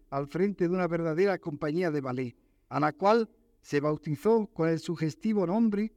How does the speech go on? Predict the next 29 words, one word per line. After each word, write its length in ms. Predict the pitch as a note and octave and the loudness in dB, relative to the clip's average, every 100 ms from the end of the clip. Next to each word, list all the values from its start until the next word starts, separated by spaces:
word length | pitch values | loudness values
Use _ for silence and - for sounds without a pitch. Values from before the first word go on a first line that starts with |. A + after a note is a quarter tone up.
| - | -6
de 100 | D3 | -4
la 100 | D#3 | -2
Paloma 400 | - C#3+ F#3+ F3 | -2 -2 0 -2
Azul, 360 | F3 A3+ C4 - _ _ _ _ _ | -4 -4 -4 -6 _ _ _ _ _
tomado 400 | D3 D3+ A3+ A#3 | -2 2 4 4
del 240 | G#3 F#3+ | 2 0
título 440 | - B3+ B3+ A3 F#3+ | 0 -2 -2 -2 -2
que 160 | - | -2
ostentaba 640 | E3 - D#3 D3 G#3+ G#3+ F3+ | -6 -4 -4 0 2 2 0
en 80 | F3+ | -4
colores 480 | E3 F3+ G#3 F3+ | -2 0 0 -2
chillones 560 | - D#3+ D3+ A3 A3 G#3+ _ _ _ | -4 -4 0 2 0 -4 _ _ _
el 180 | C3+ D3+ | -2 -2
rótulo 540 | - A3 A3 A3 F#3+ | 2 0 2 0 -2
colocado 680 | F#3 F3 E3 - G#3 G#3 G#3 _ _ | 0 -2 -2 0 0 0 -6 _ _
sobre 320 | - D3 D3+ | -4 -2 0
la 120 | D#3 | 0
entrada 480 | D3+ D3 F#3 G3+ F#3+ | -2 -2 0 0 0
de 80 | F3 | 0
una 160 | F#3 | -2
pulquería, 720 | E3+ F3 D#3+ - D3 F#3+ G3+ G3+ _ _ _ _ | -2 -2 -4 -2 -2 0 -2 -4 _ _ _ _
cita 580 | - - G3+ - F#3 F#3 | -6 -2 0 2 0 0
en 160 | D#3 D3 | 0 0
el 160 | C#3 | 0
barrio 340 | D3 F#3 F3+ - | 0 0 0 -2
capitalino 720 | D3+ - C3+ C#3 D#3+ F3 D#3 | -4 -4 -4 -2 0 0 -2
de 100 | C3 | -4
Santa 360 | C#3 B2 - | -4 -6 -6
Julia. 440 | A2 C#3 A#2+ A2+ | -6 -6 -6 -8